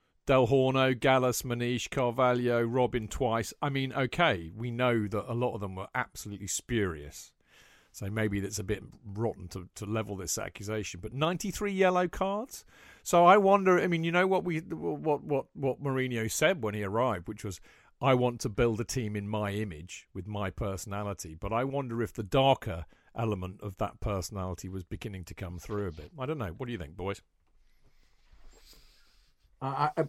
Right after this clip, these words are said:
Speaker 2: it was beyond me at that time to make an assessment, I have to say.
Speaker 1: This is,
Speaker 2: I
Speaker 1: this is easy to say with hindsight. I totally
Speaker 2: Yeah.
Speaker 1: agree.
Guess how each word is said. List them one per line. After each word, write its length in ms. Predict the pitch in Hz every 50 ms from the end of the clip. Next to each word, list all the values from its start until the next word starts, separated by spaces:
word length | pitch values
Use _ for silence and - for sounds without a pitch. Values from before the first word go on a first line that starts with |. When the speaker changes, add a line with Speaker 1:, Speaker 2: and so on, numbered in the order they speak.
| -
Speaker 2:
it 160 | - 165 165 -
was 140 | 151 131
beyond 440 | 120 - 147 147 151 151 147 143 135
me 160 | 127 123 113
at 120 | 110 110 -
that 180 | 113 113 -
time 240 | - - 117 113 110
to 100 | - -
make 220 | 110 110 110 110 -
an 80 | 107 107
assessment, 520 | 98 - - 120 107 - - 101 92 90 92
I 120 | 95 95
have 140 | 98 87 -
to 100 | - -
say. 300 | - - - 92 90 87 - _ _ -
Speaker 1:
This 120 | 165 151
is, 140 | 175 160 151
Speaker 2:
I 60 | 214
Speaker 1:
this 140 | 226 170 175
is 120 | 175 156
easy 340 | 202 220 233 220 175 185 180
to 100 | - 147
say 240 | 135 - 175 160 151
with 140 | 147 147 131
hindsight. 520 | 147 147 127 110 92 - - 92 78 80
I 60 | 101 98
totally 320 | - - 131 120 104 117
Speaker 2:
Yeah. 100 | 113 101
Speaker 1:
agree. 240 | 90 101 90 78